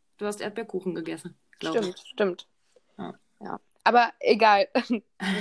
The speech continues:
Speaker 2: wollen jetzt nicht so viel über Erdbeeren reden. Wir haben ja das eben schon angesprochen, aber was sagst du, wie wurde die Online-Lehre umgesetzt?
Speaker 1: Ja, teils, teils, muss ich sagen, ne?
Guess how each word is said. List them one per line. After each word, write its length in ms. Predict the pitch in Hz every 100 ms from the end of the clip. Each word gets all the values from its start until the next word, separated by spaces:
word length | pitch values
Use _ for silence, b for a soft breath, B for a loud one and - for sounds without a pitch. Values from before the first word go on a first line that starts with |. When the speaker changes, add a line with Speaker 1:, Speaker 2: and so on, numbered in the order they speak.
| 190
Speaker 2:
wollen 200 | 220 233
jetzt 200 | 202 -
nicht 100 | 233
so 100 | 233
viel 100 | 220 208
über 140 | 175
Erdbeeren 400 | 185 208 - 226
reden. 340 | 214 220 220 233 b b b _ _
Wir 140 | 214
haben 100 | 226 240
ja 140 | 226
das 200 | 196 220
eben 160 | - 226
schon 140 | 247
angesprochen, 600 | 247 240 - 220 214 220
aber 300 | 190 208 208
was 140 | 220 -
sagst 320 | 214 214 -
du, 140 | 254
wie 120 | 247
wurde 220 | 240 262 233
die 140 | 240
Online-Lehre 560 | 247 254 254 247 254 247
umgesetzt? 680 | 247 262 254 262 - - _ _ _ _ _ _ _ _ _
Speaker 1:
Ja, 300 | 214 220 220
teils, 380 | 208 240 240 -
teils, 280 | - 226 220
muss 120 | 202
ich 100 | 185
sagen, 320 | - 175 175 175
ne? 180 | 208